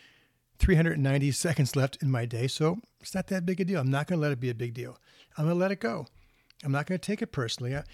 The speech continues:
I'm not gonna give that, that, um, experience any value, any value, any meaning, any meaning, excuse me,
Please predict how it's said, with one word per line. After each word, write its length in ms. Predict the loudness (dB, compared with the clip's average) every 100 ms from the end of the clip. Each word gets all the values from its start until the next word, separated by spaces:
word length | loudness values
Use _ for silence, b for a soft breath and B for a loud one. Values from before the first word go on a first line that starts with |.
| b
I'm 180 | -2 2
not 180 | 2 2
gonna 120 | 0
give 220 | 2 2 4
that, 240 | 0 0 b b b b _ -2
that, 320 | 0 0 -2
um, 240 | -2 -2 -4 _ _ _ _ -12
experience 640 | -8 2 6 6 6 0 _ _
any 200 | -2 0
value, 680 | 0 0 2 2 2 2 2 0 -6
any 180 | -6
value, 400 | -2 -2 0 -2 -2
any 220 | -2 2
meaning, 500 | 4 6 6 6 2 -4 -10 -2
any 160 | 2
meaning, 360 | 2 4 4 2
excuse 360 | -2 -4 -2
me, 220 | -2 -2